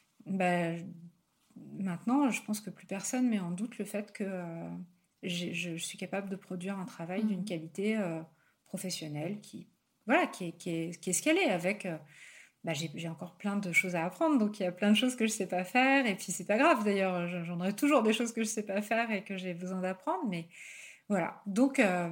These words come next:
Speaker 1: vraiment non, euh, franchement, euh, pff, le fait d'être doué ou de pas être doué, ça compte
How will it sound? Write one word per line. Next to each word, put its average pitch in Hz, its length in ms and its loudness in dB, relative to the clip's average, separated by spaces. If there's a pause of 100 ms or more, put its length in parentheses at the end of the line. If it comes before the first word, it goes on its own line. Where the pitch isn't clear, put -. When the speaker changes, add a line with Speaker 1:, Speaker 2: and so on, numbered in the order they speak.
(160)
Speaker 1:
vraiment 214 360 4
non, 240 300 2
euh, 170 180 -6
franchement, 220 560 -2
euh, 180 160 0
pff, - 340 -14 (760)
le 190 100 -2
fait 226 160 0
d'être 208 200 2
doué 220 220 4
ou 226 80 2
de 185 120 -2
pas 208 160 0
être 196 120 2
doué, 208 200 2
ça 202 160 -2
compte - 320 -10